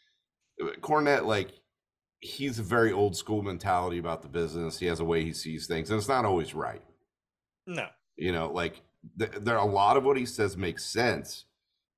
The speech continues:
Speaker 1: but, but it's based on an, an entirely, like, past way of doing things. You know what I mean?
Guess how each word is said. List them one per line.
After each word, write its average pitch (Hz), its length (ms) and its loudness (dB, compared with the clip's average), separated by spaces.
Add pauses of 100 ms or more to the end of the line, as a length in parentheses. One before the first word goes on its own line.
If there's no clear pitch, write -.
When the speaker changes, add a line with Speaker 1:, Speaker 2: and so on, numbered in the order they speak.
(100)
Speaker 1:
but, 190 320 -4
but 92 140 0
it's 82 140 -4
based 98 380 0
on 95 180 2
an, 85 120 -4
an 85 240 -6
entirely, 87 1000 0 (1200)
like, 80 300 -10
past 101 640 0 (1200)
way 95 280 2
of 76 140 -2
doing 87 300 -2
things. 60 500 -14 (240)
You 78 60 -6
know 80 80 -2
what 78 80 -4
I 80 40 -4
mean? 82 220 -4